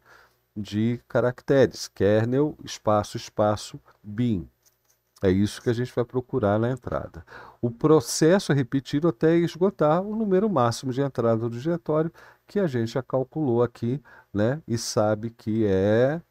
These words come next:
duzentos e vinte e quatro entradas. Então,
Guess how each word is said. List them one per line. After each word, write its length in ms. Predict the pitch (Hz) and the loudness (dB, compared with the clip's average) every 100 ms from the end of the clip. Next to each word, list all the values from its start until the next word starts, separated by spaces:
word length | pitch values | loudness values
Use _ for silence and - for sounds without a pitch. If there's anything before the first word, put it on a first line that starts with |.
| - | -8
duzentos 460 | 120 110 101 104 | -6 -2 -2 -2
e 40 | 107 | -4
vinte 220 | 113 117 | -6 -8
e 40 | |
quatro 380 | - 98 98 - | -4 -2 -2 -2
entradas. 640 | 123 - - - - - - _ _ _ _ _ _ | -8 -8 -12 -12 -16 -16 -16 _ _ _ _ _ _
Então, 400 | 110 - 120 123 | -4 2 2 2